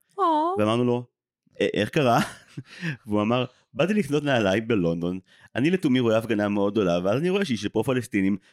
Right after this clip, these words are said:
Speaker 2: שזה מוזר, כי אני קראתי בזמנו שהחמאס חטף ישראלים, אז אני לא מבין איך אנשים בעד הפלסטינים, כאילו, בעד חמאס. אז אני הלכתי להפגנה הנגדית עם שאר הישראלים.
Speaker 1: ככה התגלגלתי למשבר האתני של אנשים אחרים.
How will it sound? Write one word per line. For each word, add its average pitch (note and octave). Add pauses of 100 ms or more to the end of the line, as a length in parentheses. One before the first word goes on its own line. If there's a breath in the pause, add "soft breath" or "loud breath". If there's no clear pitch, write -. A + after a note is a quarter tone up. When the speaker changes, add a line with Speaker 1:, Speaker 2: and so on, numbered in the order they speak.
Speaker 2:
שזה C3+
מוזר, G#3
כי A#2
אני A#2+
קראתי C3
בזמנו A#2+
שהחמאס A2
חטף C3+
ישראלים, D#3
אז G#2
אני G#2
לא C3+
מבין D#3+
איך A2 (100)
אנשים A2
בעד G#2
הפלסטינים, D3
כאילו, A#2
בעד G2
חמאס. C#3+ (400 loud breath)
אז G#2
אני A2+
הלכתי C3+
להפגנה D#3
הנגדית D#3+
עם D#3
שאר D#3
הישראלים. F3 (1160 loud breath)
Speaker 1:
ככה C4+
התגלגלתי G#3
למשבר F#3
האתני F3+
של D#3+
אנשים D3+
אחרים. D#3